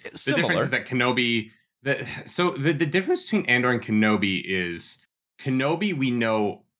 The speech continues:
Speaker 1: basically everything about that character, right?
Speaker 2: Right.
Speaker 1: There, there's very few surprises.
Speaker 2: Mm-hmm.
Speaker 1: The show,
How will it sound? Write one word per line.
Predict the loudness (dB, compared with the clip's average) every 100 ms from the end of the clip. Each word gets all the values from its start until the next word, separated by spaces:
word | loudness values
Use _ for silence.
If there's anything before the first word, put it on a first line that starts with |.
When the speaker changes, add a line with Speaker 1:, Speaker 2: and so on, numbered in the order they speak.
| -10
Speaker 1:
basically | -2 -2 0 2
everything | 2 0
about | -2 -4
that | -4
character, | -4 -6 -6 -2
right? | 0
Speaker 2:
Right. | 2 0 0
Speaker 1:
There, | -2 0
there's | 0 0
very | 0 0 0
few | 0
surprises. | -2 -4 -2 0 0 0 -4 -2
Speaker 2:
Mm-hmm. | -4 -4 -4
Speaker 1:
The | -2
show, | 0 2 2 4 4 2 -2